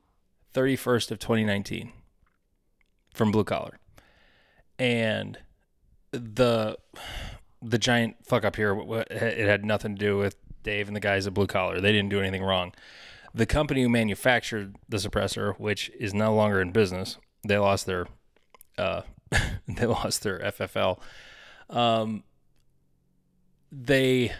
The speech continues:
were a little lazy about, I guess the way it works is, and I might be getting some parts of this wrong, so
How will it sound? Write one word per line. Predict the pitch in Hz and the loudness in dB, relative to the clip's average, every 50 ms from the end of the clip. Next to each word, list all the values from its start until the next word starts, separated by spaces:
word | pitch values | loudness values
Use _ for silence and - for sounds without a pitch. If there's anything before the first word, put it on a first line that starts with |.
| - _ _ _ _ _ _ _ | -14 _ _ _ _ _ _ _
were | 123 127 135 131 | 0 4 4 6
a | 127 | 6
little | 131 131 123 120 | 6 4 2 4
lazy | 120 123 123 127 120 120 123 | 4 2 2 2 2 2 0
about, | 113 107 110 104 104 104 - - | 0 2 2 2 2 0 -4 -4
I | - 123 | -4 -4
guess | 110 104 127 143 151 - | 0 2 2 4 4 2
the | - 131 | 2 4
way | 123 120 | 4 4
it | 104 107 | 4 4
works | 110 113 107 - - | 2 0 0 0 -2
is, | 107 98 101 104 - - - - _ _ _ _ _ _ _ | -4 -4 -4 -4 -6 -8 -10 -12 _ _ _ _ _ _ _
and | - 113 113 | 0 2 2
I | 113 | 4
might | 113 123 120 107 | 4 2 2 2
be | 120 107 | 2 2
getting | 117 110 107 107 107 104 - _ - 127 | 4 4 4 2 0 -2 -4 _ -10 -8
some | - - 123 113 107 98 | 0 2 4 4 4 4
parts | - - 113 110 - - | 2 2 0 -2 -2 -2
of | 113 | -2
this | 110 104 - - | -2 -2 0 2
wrong, | 117 110 107 110 113 104 | 2 2 4 2 2 -2
so | - - 107 101 98 98 92 | -2 -2 -2 0 0 0 -2